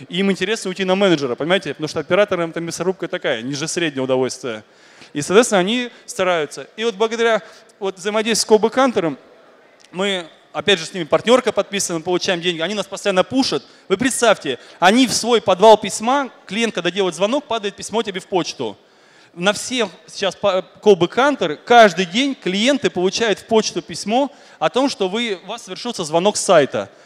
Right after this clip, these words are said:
И вы представьте, в каждом подвале письма написано, это моя личная договоренность с Русланом, написано:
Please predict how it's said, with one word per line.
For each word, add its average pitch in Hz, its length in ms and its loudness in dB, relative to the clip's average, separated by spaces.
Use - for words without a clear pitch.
И 185 80 -4
вы 220 80 2
представьте, 220 540 0
в - 80 -16
каждом 185 320 2
подвале 190 400 2
письма 220 340 0
написано, 190 560 -2
это 165 160 -4
моя 196 220 4
личная 170 260 -2
договоренность 156 480 2
с - 20 -6
Русланом, 143 480 0
написано: 175 520 0